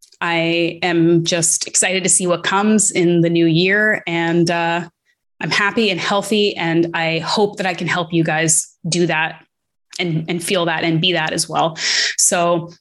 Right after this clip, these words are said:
as always, please, please, please share,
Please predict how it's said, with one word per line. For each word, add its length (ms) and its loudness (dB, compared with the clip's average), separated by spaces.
as 220 0
always, 720 2
please, 400 2
please, 260 2
please 560 0
share, 800 2